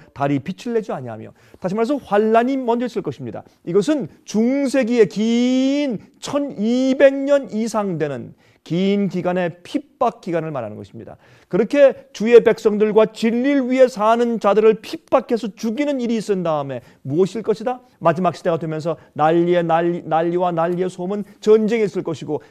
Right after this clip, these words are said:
그 다음에 무엇입니까? 기근, 지진, 고칠 수 없는 질병들인 온역이 있을 것이라고 했습니다. 또 하늘의 권능들이 흔들리고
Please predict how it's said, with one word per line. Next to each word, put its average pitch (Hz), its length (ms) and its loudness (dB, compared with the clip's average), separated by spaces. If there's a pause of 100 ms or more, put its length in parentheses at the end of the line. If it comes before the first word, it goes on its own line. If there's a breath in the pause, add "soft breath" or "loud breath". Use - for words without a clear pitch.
그 151 140 -6
다음에 151 180 0
무엇입니까? 127 600 -4 (280)
기근, 139 480 -2 (880)
지진, 135 600 -4 (880)
고칠 147 340 -6
수 175 140 -6
없는 165 220 -4
질병들인 147 580 -6 (100)
온역이 190 400 2
있을 185 200 -8
것이라고 180 300 -12
했습니다. - 460 -20 (640 soft breath)
또 294 200 6
하늘의 285 520 2
권능들이 269 560 2
흔들리고 180 640 -4